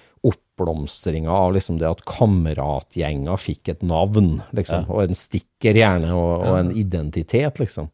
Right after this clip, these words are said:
Speaker 2: Ja, ja.
Speaker 1: Og der var ikke jo tidlig ut, eh, i S M-ligaen.
Speaker 2: Ja, det var det. Det
Speaker 3: Satte
Speaker 2: var jo
Speaker 3: S M på kartet.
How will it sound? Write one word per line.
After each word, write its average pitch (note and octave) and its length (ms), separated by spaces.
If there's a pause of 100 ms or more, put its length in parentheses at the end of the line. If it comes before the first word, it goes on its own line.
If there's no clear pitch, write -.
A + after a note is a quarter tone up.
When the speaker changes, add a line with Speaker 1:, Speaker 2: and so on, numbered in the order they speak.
Speaker 2:
Ja, G2+ 160
ja. C3 80 (100)
Speaker 1:
Og - 140
der - 100
var - 140
ikke A2+ 100
jo G#2 80
tidlig F#2 320
ut, - 240
eh, G#2+ 160
i G#2+ 80
S - 160
M-ligaen. D2 460 (160)
Speaker 2:
Ja, A2+ 240 (160)
det A#2 180
var C3+ 160
det. A#2 140 (400)
Det B2 80
Speaker 3:
Satte A#2+ 100
Speaker 2:
var A2+ 100
jo D#3+ 120
Speaker 3:
S A#2+ 100
M A#2 160
på C#3+ 80
kartet. - 320